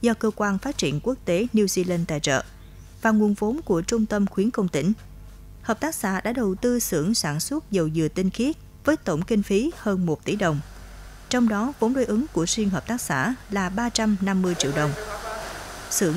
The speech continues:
có công suất chế biến một ngàn hai trăm lít dầu dừa tinh khiết mỗi năm.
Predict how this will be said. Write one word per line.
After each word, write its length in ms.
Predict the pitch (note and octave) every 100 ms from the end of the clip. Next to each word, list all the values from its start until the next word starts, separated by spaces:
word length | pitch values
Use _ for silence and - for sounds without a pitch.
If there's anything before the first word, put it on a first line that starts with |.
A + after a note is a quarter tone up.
| G3
có 100 | C#4+
công 180 | A#3+ F#3+
suất 200 | - D4 -
chế 160 | A3+ A3
biến 180 | G#3+ C4+ -
một 120 | A3 -
ngàn 140 | G3 F3+
hai 160 | C4 B3
trăm 180 | B3 A#3
lít 200 | D#4 -
dầu 120 | F3 E3+
dừa 100 | E3+ -
tinh 140 | G#3+ G3+
khiết 180 | C4+ D#4
mỗi 100 | D#3 F#3+
năm. 160 | G3